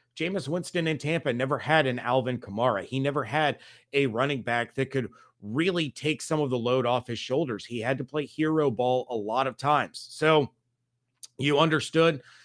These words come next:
number one overall being Jameis Winston. I think he has fared better overall in his career so far than the number two overall pick, Marcus Mariota. So it didn't work out with Tampa. It, those things happen.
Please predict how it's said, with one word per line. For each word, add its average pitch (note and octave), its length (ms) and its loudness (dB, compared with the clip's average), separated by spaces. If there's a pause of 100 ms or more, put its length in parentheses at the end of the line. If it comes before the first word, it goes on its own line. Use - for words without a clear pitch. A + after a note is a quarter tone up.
(160)
number D#3 320 4
one C#3+ 260 4
overall D3 580 4
being C#3 300 0
Jameis B2+ 400 -4
Winston. C3+ 440 -2
I C3 100 -2
think C3 280 -6
he C#3 260 -6
has C3+ 180 -4
fared C#3 380 2
better C#3+ 440 2
overall C3 500 2
in A#2+ 60 -4
his A2 180 -10
career A#2+ 360 -6
so C#3 200 -4
far D3 320 2 (340)
than C3+ 180 2
the B2+ 80 2
number B2 260 0
two C#3 340 2
overall C3 340 4
pick, C#3 300 -2
Marcus B2 380 -2
Mariota. A#2 600 0 (320)
So G3 500 4 (460)
it D#3+ 160 2
didn't F#3+ 220 4
work G3 220 4
out F3 180 4
with D#3+ 140 0
Tampa. G3+ 560 2
It, D#3 200 -12
those D#3 260 0
things E3 280 0
happen. F#3 580 -2